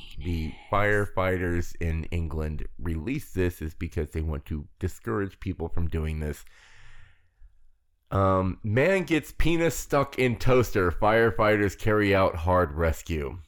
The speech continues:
Speaker 1: That is
Speaker 2: <laughs>
Speaker 1: the
Speaker 2: Pun completely intended.
Speaker 1: <laughs> So they didn't actually identify the guy.
Speaker 2: But don't you know, you, you're the one that wanted to order it that one time, the, the hot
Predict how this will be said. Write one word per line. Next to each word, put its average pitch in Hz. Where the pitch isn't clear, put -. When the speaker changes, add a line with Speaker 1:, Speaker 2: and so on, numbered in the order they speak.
Speaker 1:
That -
is 98
Speaker 2:
<laughs> 101
Speaker 1:
the 196
Speaker 2:
Pun 254
completely 226
intended. 175
Speaker 1:
<laughs> -
So 165
they 160
didn't 185
actually 160
identify 120
the 117
guy. 104
Speaker 2:
But 82
don't 277
you 440
know, 370
you, 254
you're 262
the 381
one 349
that 294
wanted 285
to 208
order 240
it 294
that 285
one 277
time, 302
the, 233
the 185
hot -